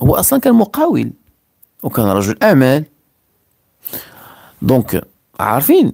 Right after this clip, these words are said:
لأنه باش يبيض الأموال خصو يدخل في هذا المجال، إما مقاول رجل أعمال باش كي يعطي مبرر الأموال كيفاش كيكسبها. السيد كان عنده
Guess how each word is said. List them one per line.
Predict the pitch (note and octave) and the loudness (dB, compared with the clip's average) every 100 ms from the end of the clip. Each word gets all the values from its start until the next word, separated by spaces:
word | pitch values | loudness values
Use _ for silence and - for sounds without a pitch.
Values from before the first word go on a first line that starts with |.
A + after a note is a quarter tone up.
| - | -4
لأنه | D2+ G2+ | -6 -4
باش | F#2+ A2 G#2 | -4 -6 -8
يبيض | G2+ G2 | -6 -6
الأموال | - D3+ D#4 | -6 -4 -4
خصو | - - | -4 -2
يدخل | D#4 D#4 | -2 -2
في | C4+ | 0
هذا | C#4 | 0
المجال، | A3+ C#3 G#2 G#2 A2+ | 2 2 2 0 0
إما | A2+ | -2
مقاول | G#2 G2 - E2 F2+ D2+ | 0 -2 -2 -4 -2 0
رجل | F#2 F2 F2+ | -2 -4 -6
أعمال | D#2+ A2+ A#3 | -6 -4 -6
باش | A#3 - | -6 -8
كي | - A#3+ A3 - | -4 -2 -2 -8
يعطي | - - - | -8 -4 0
مبرر | F3+ G3 G#3 F3+ | 2 2 2 -2
الأموال | E3 - E3 E3+ F3+ | -6 -4 -4 -2 -4
كيفاش | - D3+ D3 | -4 -4 -4
كيكسبها. | C3 B2 F#2 E2 - _ _ _ _ _ _ _ _ _ _ | -4 -4 -4 -4 -8 _ _ _ _ _ _ _ _ _ _
السيد | - - D#4 | -6 0 0
كان | C4 E3 | 2 0
عنده | B2 B2 - | 2 0 0